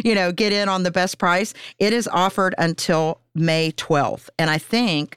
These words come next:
Tony and I are going to try to bring on, um, possibly Vanessa Finley, the, um, C E O of nala, probably maybe early in May before that deadline. So we'll get you a little bit more,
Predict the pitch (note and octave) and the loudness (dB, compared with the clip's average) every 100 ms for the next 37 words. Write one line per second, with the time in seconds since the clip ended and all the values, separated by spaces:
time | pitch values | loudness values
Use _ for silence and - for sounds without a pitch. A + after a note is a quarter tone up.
0 | - - - - G3 F3+ F3 D#3 D#3 D3+ | -20 -20 -20 -4 0 2 2 2 2 2
1 | D3+ D3 D#3+ D#3+ D#3 D3+ D#3 - E3 D#3 | 0 -2 -2 0 0 -2 -4 -4 0 2
2 | D3+ C#3 D3+ D#3 D3+ C#3+ D3 D3+ D3+ D3 | 2 0 0 0 0 0 0 2 0 -2
3 | - C#3 C3+ C#3+ D#3+ D#3 - D3+ D3+ D3+ | -2 -2 0 -2 -2 -2 -2 -2 0 0
4 | D3 - - - D#3 D#3 D#3 - D#3 D#3+ | -4 -12 -8 -2 0 0 -2 0 0 0
5 | D#3+ D#3+ D3 C#3+ C#3 C#3+ - C#3+ C#3+ C#3 | 0 -2 -2 -2 0 -2 -2 -2 -2 -4
6 | - D#3 D#3 D3 D3 D#3 - C#3 C3+ C#3+ | -4 -2 0 2 2 0 0 -2 0 0
7 | C#3 C#3 D3 D#3 - - - D#3 D3+ D3 | 0 0 0 -4 -8 -10 0 0 2 0
8 | D3+ D3 D3+ - E3 E3 E3+ E3+ F3 - | 0 0 0 0 0 2 0 0 -2 -2
9 | D#3+ D#3 D#3 D#3 D#3+ D#3+ - - D3+ C#3+ | 0 2 2 0 0 -2 -8 -4 -2 0
10 | E3 D#3 D#3 D#3 D3+ D3 D3+ D#3 D#3 D3+ | 0 2 2 0 0 -2 0 0 2 2
11 | D3+ D3+ - C#3 C#3+ C#3+ C#3+ C#3+ C3+ C#3 | 2 0 -2 -2 -2 0 0 0 0 0
12 | D#3 D#3+ D3+ D3+ - D3+ D3+ D3+ D3 D3 | 0 0 0 -2 -2 0 0 2 2 0
13 | C#3+ | -2